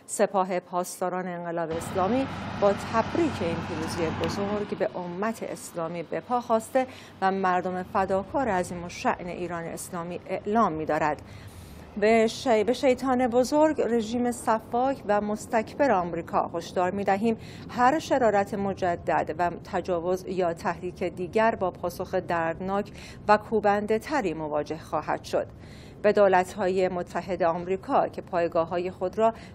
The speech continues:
در اختیار ارتش تروریستی این کشور قرار دادند، اخطار داده می‌شود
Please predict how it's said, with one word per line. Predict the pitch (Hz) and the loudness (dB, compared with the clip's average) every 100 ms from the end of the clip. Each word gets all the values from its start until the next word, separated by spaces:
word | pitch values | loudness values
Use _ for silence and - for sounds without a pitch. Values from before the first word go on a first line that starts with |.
| - | 2
در | 208 208 - | 4 6 2
اختیار | 233 - 240 302 269 208 | -4 -8 -2 2 4 2
ارتش | 185 185 196 196 | 0 -4 -6 -6
تروریستی | 185 202 185 185 - 196 | -4 -2 -2 -4 -2 0
این | 180 180 | 0 -2
کشور | 214 202 - 220 | -6 -8 2 2
قرار | 180 170 165 165 160 | 2 -2 -2 -2 -2
دادند، | 170 170 170 180 190 - | -4 -2 -2 -2 -4 -6
اخطار | 196 - 190 190 | -12 0 4 4
داده | 196 226 214 | 6 4 4
می‌شود | 202 196 196 175 165 | 0 0 4 4 4